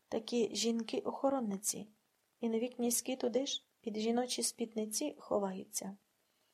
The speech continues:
"Так, ясновельможний князю Владлене Івановичу", крикнула Ніка. Господар кабінету підвівся, мовчки простягнув пожбурений нею конверт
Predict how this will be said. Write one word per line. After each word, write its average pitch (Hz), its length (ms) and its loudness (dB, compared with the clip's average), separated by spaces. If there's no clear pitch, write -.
"Так, 294 340 0
ясновельможний 220 1040 0
князю 240 640 0
Владлене 214 540 4
Івановичу", 202 640 -2
крикнула 214 440 -2
Ніка. 208 360 -6
Господар 226 520 2
кабінету 220 440 0
підвівся, 214 720 -2
мовчки 269 420 2
простягнув 247 600 4
пожбурений 220 580 2
нею 214 260 0
конверт 196 580 -2